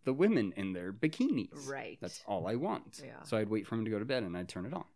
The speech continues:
Speaker 2: Little did you know that one day you'd have access to all the women in bikinis you
Speaker 1: Yes.
Speaker 2: could ever want.
Speaker 1: Very sh-, uh, a very short time later, we got the
Speaker 2: The
Speaker 1: internet.
Speaker 2: internet. <laughs> And then you said
Speaker 1: And then,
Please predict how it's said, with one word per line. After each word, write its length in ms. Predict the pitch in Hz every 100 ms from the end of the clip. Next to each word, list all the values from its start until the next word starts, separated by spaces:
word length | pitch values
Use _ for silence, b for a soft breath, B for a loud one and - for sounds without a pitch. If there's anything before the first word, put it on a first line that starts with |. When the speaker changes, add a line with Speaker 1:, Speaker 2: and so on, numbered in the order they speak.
| -
Speaker 2:
Little 360 | 175 202 226
did 200 | 220 226
you 140 | 202 196
know 160 | 202
that 220 | 202 147
one 180 | 160 214
day 120 | 196
you'd 200 | 180 190 214
have 140 | 196
access 600 | 160 185 - 165 156 -
to 160 | - 156
all 140 | 170
the 100 | 196
women 260 | 202 202 208
in 80 | 196
bikinis 480 | 185 - 202 190 165
you 140 | 175
Speaker 1:
Yes. 240 | 185 -
Speaker 2:
could 80 | -
ever 340 | 170 160 175 175
want. 340 | 156 131 - - - b -
Speaker 1:
Very 320 | 117 127 139
sh-, 200 | 127 156
uh, 40 | 113 120
a 100 | 117
very 280 | 110 135 147
short 300 | - 151 139
time 300 | 147 139 139
later, 460 | 135 131 104 98 98
we 240 | 104 107
got 340 | 101 98 98 - -
the 240 | 101 104
Speaker 2:
The 80 | 101
Speaker 1:
internet. 840 | 87 - 78 78 73 - - -
Speaker 2:
internet. 540 | 190 - 208 - 196 180
<laughs> 400 | 196 - - -
And 180 | 165 156
then 160 | 156 156
you 60 | 151
said 180 | - -
Speaker 1:
And 220 | 135 127
then, 640 | 156 180 165 151 147 147